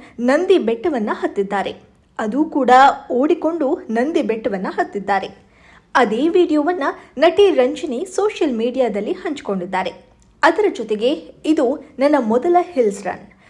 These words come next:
ನನ್ನ ಟೀನೇಜ್‌ನಲ್ಲಿ ನಾನು ಹೊರಗಿನ ಪ್ರಪಂಚ ಹಾಗೂ ಸೂರ್ಯನ ಕಿರಣವನ್ನ ಅವಾಯ್ಡ್ ಮಾಡ್ತಿದ್ದೆ. ಆದ್ರೆ ಈಗ ಸೂರ್ಯ ಮುತ್ತಿಡ್ತಿದ್ದಾನೆ.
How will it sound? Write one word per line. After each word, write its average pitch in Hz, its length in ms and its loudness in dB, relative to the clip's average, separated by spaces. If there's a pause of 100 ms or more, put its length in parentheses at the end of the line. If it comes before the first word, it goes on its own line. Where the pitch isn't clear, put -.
(220)
ನನ್ನ 339 200 4
ಟೀನೇಜ್‌ನಲ್ಲಿ 339 920 -2
ನಾನು 294 260 -2
ಹೊರಗಿನ 302 400 0
ಪ್ರಪಂಚ 214 520 -4 (260)
ಹಾಗೂ 302 400 0 (280)
ಸೂರ್ಯನ 359 440 0
ಕಿರಣವನ್ನ 233 600 -4 (240)
ಅವಾಯ್ಡ್ 240 420 0
ಮಾಡ್ತಿದ್ದೆ. 185 580 -8 (380)
ಆದ್ರೆ 269 340 2
ಈಗ 285 460 0 (400)
ಸೂರ್ಯ 277 480 0
ಮುತ್ತಿಡ್ತಿದ್ದಾನೆ. 208 840 -8